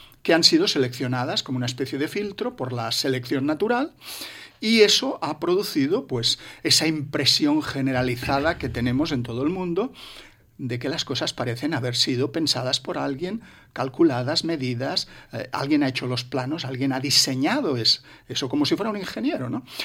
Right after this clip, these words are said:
Pero, eh, pero no, se nos dice, "No, no existe ningún ingeniero,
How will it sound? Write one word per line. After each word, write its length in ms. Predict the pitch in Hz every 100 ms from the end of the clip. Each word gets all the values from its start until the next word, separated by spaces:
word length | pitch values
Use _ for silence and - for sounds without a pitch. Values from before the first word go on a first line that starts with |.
| - -
Pero, 260 | 202 269 - - -
eh, 100 | -
pero 160 | - 185
no, 320 | 262 185 -
se 200 | - -
nos 100 | 139
dice, 220 | 127 139
"No, 200 | 165 214
no 120 | - 120
existe 340 | - 285 131
ningún 240 | 120 117
ingeniero, 580 | 113 120 120 123 120 277